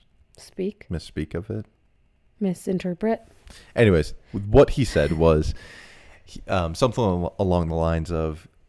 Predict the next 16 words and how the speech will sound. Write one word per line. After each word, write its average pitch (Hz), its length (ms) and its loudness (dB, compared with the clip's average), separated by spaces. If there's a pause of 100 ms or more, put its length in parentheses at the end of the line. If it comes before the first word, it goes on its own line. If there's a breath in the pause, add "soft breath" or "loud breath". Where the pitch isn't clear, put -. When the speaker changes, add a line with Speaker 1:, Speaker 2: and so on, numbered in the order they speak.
(500)
Speaker 2:
if 98 240 -4
you 107 340 -4
stop - 500 -4
trying 73 760 -6 (120)
and 82 120 -8
just 80 180 -8
give 80 180 -4
up, 69 360 -4
there's 87 160 -2
a 87 40 -4
hundred 95 360 -2
percent 87 340 -6
chance 78 420 -6
that 78 220 -6
you, 80 380 -2
Speaker 1:
Mm-hmm. 131 340 -6